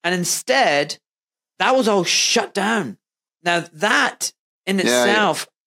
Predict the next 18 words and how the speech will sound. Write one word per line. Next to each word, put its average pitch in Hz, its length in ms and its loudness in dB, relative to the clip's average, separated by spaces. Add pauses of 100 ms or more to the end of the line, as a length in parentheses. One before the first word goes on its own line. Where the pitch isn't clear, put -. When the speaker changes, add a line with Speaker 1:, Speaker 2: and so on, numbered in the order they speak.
(140)
Speaker 1:
was 160 200 0
what 160 380 -2
blew 170 300 2
my 156 220 0
mind 147 500 0
as 139 140 0
a 139 80 2
doctor. 143 560 -2 (340)
These 175 200 -2
basic 214 640 0
medical 170 540 0
measures 156 500 0
that 139 100 0
are 139 160 2
designed 151 480 -2
to 151 80 -6
help 156 300 0
people, 127 480 -2